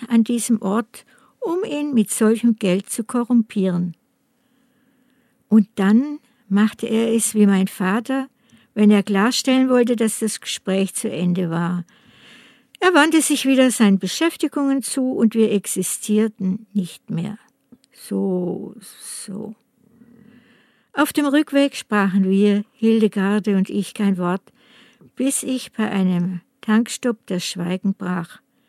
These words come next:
"Hast du dich gefragt, was passiert, wenn, wenn er uns das Geld nicht überlässt?" "Klar habe ich mich das gefragt, ich auch." "Es ist gelaufen, also mach dich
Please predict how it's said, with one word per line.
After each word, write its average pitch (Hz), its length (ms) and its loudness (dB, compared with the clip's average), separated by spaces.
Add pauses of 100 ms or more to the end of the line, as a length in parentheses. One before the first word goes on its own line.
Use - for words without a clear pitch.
(760)
"Hast 208 340 -4
du 220 80 4
dich 208 240 0
gefragt, 208 560 -2
was 226 180 0
passiert, 226 560 0
wenn, 233 280 2
wenn 214 180 4
er 202 120 4
uns 202 180 2
das 190 200 -4
Geld 180 260 -2
nicht 185 420 0
überlässt?" 269 600 -4 (760)
"Klar 233 380 2
habe 196 180 2
ich - 120 -10
mich 175 140 -4
das 165 260 -6
gefragt, 175 640 -10
ich - 240 -12
auch." 240 440 -4 (1800)
"Es - 220 0
ist - 240 -2
gelaufen, 165 720 -2 (260)
also 220 720 -2 (420)
mach 180 360 -4 (120)
dich 240 300 -8